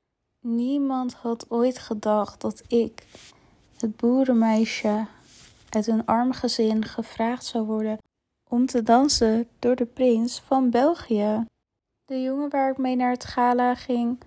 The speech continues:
keek me heel jaloers aan. De avond begon met een arrogante loser en eindigde met een prins op het witte paard.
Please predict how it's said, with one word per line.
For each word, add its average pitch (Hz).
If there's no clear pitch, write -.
keek 254
me 262
heel 262
jaloers 233
aan. 220
De 277
avond 262
begon 269
met 254
een 240
arrogante 247
loser 269
en 233
eindigde 247
met 233
een 226
prins 247
op 233
het -
witte 240
paard. 208